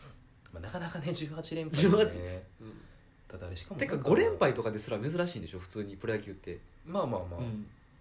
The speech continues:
Speaker 1: 普通にしてたらね。
Speaker 2: うん。三回に一回は勝つし。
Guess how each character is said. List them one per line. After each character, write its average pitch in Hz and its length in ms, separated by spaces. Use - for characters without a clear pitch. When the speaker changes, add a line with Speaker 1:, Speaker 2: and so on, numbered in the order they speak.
Speaker 1:
普 - 140
通 294 220
に 330 140
し - 100
て 381 100
た 269 120
ら 92 120
ね。 95 300
Speaker 2:
う 143 60
ん。 117 360
三 233 320
回 196 160
に 147 60
一 147 40
回 147 140
は 101 60
勝 - 180
つ 120 80
し。 90 340